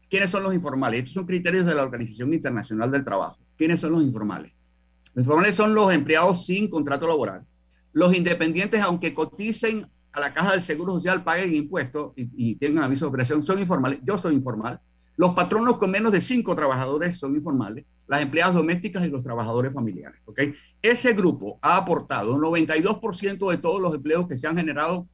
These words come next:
en la última década, ¿ok? El otro ocho por ciento fueron aumentos de la planilla estatal. Milton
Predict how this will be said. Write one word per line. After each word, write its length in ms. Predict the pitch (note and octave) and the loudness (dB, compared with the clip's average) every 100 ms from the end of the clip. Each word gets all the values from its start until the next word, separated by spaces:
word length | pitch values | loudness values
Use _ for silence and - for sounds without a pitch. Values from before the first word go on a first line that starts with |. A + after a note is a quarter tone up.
| _ | _
en 100 | C3+ | -4
la 100 | B2+ | 0
última 420 | D3 D#3 D#3+ C#3 | 0 0 0 0
década, 440 | C#3+ - G2 E2+ - | 0 0 -4 -10 -18
¿ok? 160 | - C#3 D3 - - | -6 -6 -6 -14 -2
El 140 | C3+ | 2
otro 220 | D3 D#3+ | 4 6
ocho 200 | D#3 D#3+ | 4 4
por 120 | C#3 | 0
ciento 280 | B2+ C#3 C#3+ | 0 0 -2
fueron 260 | C3 C3+ C3 | -4 -4 -2
aumentos 380 | A#2 A2+ A#2+ C#3 | -2 -2 -4 -6
de 60 | |
la 60 | A#2+ | -6
planilla 260 | G#2+ G2+ A#2+ | -6 -8 -8
estatal. 280 | G2+ - - | -10 -16 -2
Milton 500 | A#2+ D#3 C3+ C3 | 2 2 2 -4